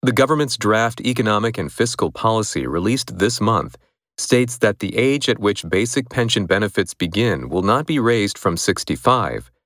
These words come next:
a change that some, including Prime Minister Shinzo Abe, have suggested to rein in costs.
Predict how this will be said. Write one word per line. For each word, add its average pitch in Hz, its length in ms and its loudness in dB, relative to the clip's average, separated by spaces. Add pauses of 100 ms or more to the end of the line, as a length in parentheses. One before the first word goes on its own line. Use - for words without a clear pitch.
(240)
a - 80 2
change 87 440 0
that 62 180 -2
some, 117 520 0
including 113 440 -2
Prime 98 240 0
Minister 98 300 -2
Shinzo 85 460 0
Abe, 104 460 0 (240)
have 87 140 2
suggested 98 680 -2
to 87 100 -2
rein 92 180 2
in 78 160 -4
costs. - 640 -4